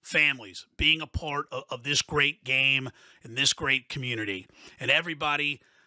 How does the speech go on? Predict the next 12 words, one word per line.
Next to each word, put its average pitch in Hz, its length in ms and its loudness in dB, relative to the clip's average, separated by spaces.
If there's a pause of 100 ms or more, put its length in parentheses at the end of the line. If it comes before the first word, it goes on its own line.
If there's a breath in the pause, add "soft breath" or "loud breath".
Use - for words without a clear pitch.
(400 soft breath)
involved 151 480 4
with 135 100 -6
the - 80 0
Skyline 139 460 4
Chili 131 300 -2
Crosstown 127 540 0
Showdown, 123 400 2
again, 120 360 0
wants 120 240 -2
to - 100 -4
send 117 540 2
condolences 123 1000 2